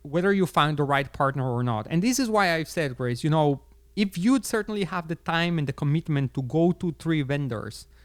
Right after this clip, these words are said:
and, or four vendors or five vendors and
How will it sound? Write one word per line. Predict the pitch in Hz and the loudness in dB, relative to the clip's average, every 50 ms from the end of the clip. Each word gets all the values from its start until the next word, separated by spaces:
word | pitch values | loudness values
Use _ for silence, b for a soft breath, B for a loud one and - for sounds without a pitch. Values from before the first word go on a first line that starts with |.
| b b b b b - | b b b b b -6
and, | - 156 151 147 139 139 139 | -4 -2 -2 0 -2 -2 -2
or | - 131 123 | -2 -4 -6
four | - - 175 190 196 | -4 -2 0 2 2
vendors | 180 156 127 117 123 117 - | 4 2 2 2 0 -2 -4
or | 170 | -6
five | - - 226 285 262 185 | -6 -4 -4 -2 -2 -2
vendors | 156 135 123 120 117 113 113 - - b b b b b b b - - | -2 -2 -2 -4 -4 -6 -8 -10 -12 b b b b b b b -4 -2
and | 165 165 156 151 147 147 147 143 139 139 - | 0 2 2 4 4 4 4 2 0 -2 -4